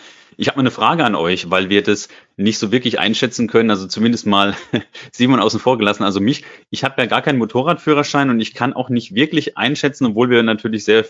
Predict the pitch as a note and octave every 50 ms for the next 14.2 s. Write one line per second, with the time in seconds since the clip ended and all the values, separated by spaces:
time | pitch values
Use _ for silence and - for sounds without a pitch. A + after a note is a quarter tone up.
0 | - _ - F#2+ F#2+ A2+ B2+ B2 - - B2 A2+ G#2+ G2+ G#2 - G2+ G#2+ G#2+ -
1 | - G#2 G2+ G2+ F#2 G#2 G2 F#2+ - G#2+ G2+ - F2 F#2+ F#2 F#2 A2 A#2+ - -
2 | C3+ B2+ - - - - _ _ _ _ F#2 F2+ G#2 A#2 B2+ A#2+ A#2 A#2 A2+ A2+
3 | A2+ G#2+ A2+ G#2 A2 G2+ G#2+ G#2 G2 F#2+ G2+ B2 D3 D3+ - - - _ - A2+
4 | G#2+ F#2+ G2+ G#2+ F#2 G2 G2 G2+ G#2 G#2 G2+ - - - _ _ - F#2 F#2+ G2
5 | - - - G2+ F#2+ A2 A#2+ G#2+ A2 A2 G#2+ G2+ A2+ A#2 - A2 G#2+ - - E2+
6 | G#2 A2 A2 G#2+ G#2+ G2+ G2+ G2+ G2 G2 - - A#2+ C#3 D3+ B2 F2+ F2 - -
7 | F#2+ F2 F2+ F2 F2 F2 E2 D#2+ - - F#2+ G2+ A2 A2 F2+ G#2+ A2 A#2 C3+ C3+
8 | - - - C3 B2+ - - A2+ - A#2+ A2+ G#2+ - A#2+ A#2 G#2+ - - A2 G#2+
9 | G#2+ - _ _ _ - - - F#2+ A#2+ C#3+ C3 A#2+ - - A2 G#2+ B2+ B2 -
10 | B2+ A#2+ A2+ A2 - G#2 G2 - G2 G#2 C#3 C3+ G#2 F#2+ G2 A2 G#2+ - - F2+
11 | G#2 G2 G2+ G2 - - _ _ _ _ _ _ G#2+ G#2 A2 A#2+ B2+ A2+ - -
12 | - G#2 - G#2+ A2 B2 B2 A#2 - - - C#3+ - - G2+ F#2 F#2+ F#2+ F#2+ -
13 | - G2+ F#2+ G2 G#2 G#2+ G#2+ - - G2+ - - G#2 G#2 G#2 - - - B2 B2+
14 | C#3 C#3+ C#3